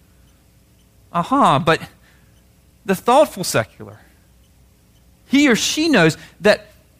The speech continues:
for him or her, the love is just a product of evolution, an evolutionary force or random chemicals in our body.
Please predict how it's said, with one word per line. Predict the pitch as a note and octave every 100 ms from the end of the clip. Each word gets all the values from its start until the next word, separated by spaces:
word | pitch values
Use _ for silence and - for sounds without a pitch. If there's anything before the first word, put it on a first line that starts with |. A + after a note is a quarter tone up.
| _
for | _ A#3+
him | - F4 F#4+ B3
or | G#3 F#3+
her, | E4+ F4+ - -
the | A3+
love | A3+ D4 F#4
is | D4+
just | - C4 A#3+
a |
product | - - C4 C#4 D4 A3
of | A3 F3+ - -
evolution, | C4 D4+ C#4 C4+ G#3+
an | A#3
evolutionary | B3 C4 B3+ - A3+ G#3
force | G3 - D#4 C#4+ A3+
or | G3+
random | G3+ C4 C#4 A#3+
chemicals | - C4+ B3+ - F3+
in | F#3+
our | F#3
body. | F#3+ A#3 B3 A3+ B2